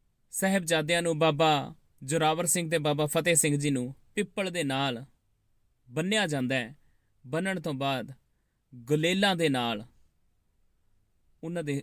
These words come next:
ਉੱਪਰ ਵਾਰ ਕਰਿਆ ਜਾਂਦਾ ਹੈ। ਸਰੀਰ ਦੇ ਉੱਤੇ ਥਾਂ ਥਾਂ ਦੇ ਉੱਤੇ ਗੁਲੇਲਾਂ ਦੇ ਨਾਲ ਜਿਹੜਾ ਉਹ ਅਤਿਆਚਾਰ ਕੀਤਾ ਜਾਂਦਾ ਹੈ ਤੇ ਉਸ ਗਲੇਲ ਦੇ, ਇੱਕ ਗਲੇਲ ਬਾਬਾ ਫਤਿਹ ਸਿੰਘ ਜੀ ਦੇ ਨਾਲ ਦੀ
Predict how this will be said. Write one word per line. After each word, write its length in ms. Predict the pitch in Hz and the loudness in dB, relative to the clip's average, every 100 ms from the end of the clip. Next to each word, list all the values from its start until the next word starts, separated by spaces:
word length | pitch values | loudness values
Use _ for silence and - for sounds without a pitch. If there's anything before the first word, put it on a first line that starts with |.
| - | -6
ਉੱਪਰ 260 | 135 143 | -8 -6
ਵਾਰ 420 | 123 113 113 113 117 | -6 -4 -2 -2 -4
ਕਰਿਆ 300 | 110 107 98 | -6 -6 -6
ਜਾਂਦਾ 300 | 95 78 101 | -8 -10 -10
ਹੈ। 60 | - | -4
ਸਰੀਰ 580 | - 151 165 170 156 - - - _ _ - | 0 2 4 2 0 -4 -20 -20 _ _ -10
ਦੇ 100 | 147 | -4
ਉੱਤੇ 340 | 156 - 143 139 - | -4 -2 -6 -6 -4
ਥਾਂ 280 | 190 196 | 0 2
ਥਾਂ 260 | 196 175 156 | 0 -2 0
ਦੇ 120 | 156 | 0
ਉੱਤੇ 420 | 139 - 135 113 135 _ _ _ _ _ _ 131 | 0 -2 -6 -6 -12 _ _ _ _ _ _ -12
ਗੁਲੇਲਾਂ 480 | 131 147 165 180 165 | -4 -2 0 -2 0
ਦੇ 360 | 143 127 - - _ _ _ _ - | 0 -2 -8 -20 _ _ _ _ -10
ਨਾਲ 400 | 143 139 127 117 - _ _ _ _ _ 131 127 | -4 -4 -4 -8 -18 _ _ _ _ _ -14 -6
ਜਿਹੜਾ 440 | 143 139 123 - - _ _ _ _ _ _ _ _ _ _ _ _ _ _ - | -2 -2 -4 -8 -20 _ _ _ _ _ _ _ _ _ _ _ _ _ _ -10
ਉਹ 120 | 156 | -10
ਅਤਿਆਚਾਰ 500 | 139 160 151 151 139 | -4 -2 0 0 0
ਕੀਤਾ 340 | 143 139 127 131 | 0 -4 -2 -2
ਜਾਂਦਾ 260 | 131 120 | -2 -2
ਹੈ 60 | 127 | -2
ਤੇ 140 | 131 | -4
ਉਸ 360 | 139 180 180 - | -6 0 2 2
ਗਲੇਲ 460 | 147 139 147 170 156 | 2 2 4 4 2
ਦੇ, 60 | |
ਇੱਕ 260 | 156 185 185 | 0 -2 0
ਗਲੇਲ 640 | 156 147 156 151 120 - _ - | 2 6 6 4 0 -8 _ -8
ਬਾਬਾ 240 | 139 143 | -6 -4
ਫਤਿਹ 320 | 143 147 156 | -4 -4 -2
ਸਿੰਘ 260 | 147 151 143 | -2 0 -2
ਜੀ 120 | 147 | -2
ਦੇ 160 | 139 131 | -2 -2
ਨਾਲ 300 | 123 117 113 _ _ - | -2 -6 -10 _ _ -12
ਦੀ 140 | 139 | -8